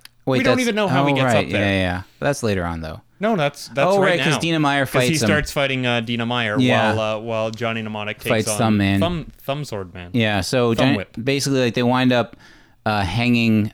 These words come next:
Speaker 1: above from the bridge, and Johnny Mnemonic points out, like, "If you lose my head, you won't get anything that's in it," or something.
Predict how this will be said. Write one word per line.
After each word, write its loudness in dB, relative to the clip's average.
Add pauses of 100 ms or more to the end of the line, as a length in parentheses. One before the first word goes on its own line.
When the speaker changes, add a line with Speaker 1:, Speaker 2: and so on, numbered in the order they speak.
(120)
Speaker 1:
above 0
from 2
the 2
bridge, 0
and -2
Johnny 0
Mnemonic 2
points -2
out, -2
like, -4
"If -8
you 0
lose 2
my 2
head, 2 (400)
you -2
won't -2
get -4
anything 0
that's 0
in 2
it," 2
or -2
something. -6